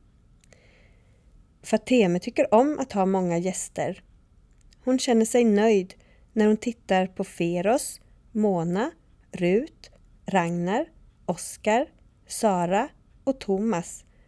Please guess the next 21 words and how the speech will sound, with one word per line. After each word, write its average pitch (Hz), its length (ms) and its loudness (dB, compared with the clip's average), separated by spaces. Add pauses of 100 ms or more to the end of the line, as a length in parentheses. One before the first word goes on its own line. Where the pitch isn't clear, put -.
(120)
som 254 240 2
just 190 320 -2
har 202 120 -6
satt 180 240 -4
sig 180 360 -4
vid 196 160 -4
bordet. 170 600 -10 (2750)
"Varsågoda 240 640 2
och 262 100 0
ta 285 80 2
för 160 380 -4
er", 277 180 2 (200)
säger 240 280 -2
Fateme. 233 600 0 (540)
"Tack, - 360 -4
det 226 80 -4
ska - 160 -4
smaka 202 300 -2
gott", - 400 -4
säger 180 260 0
Mona. 180 400 0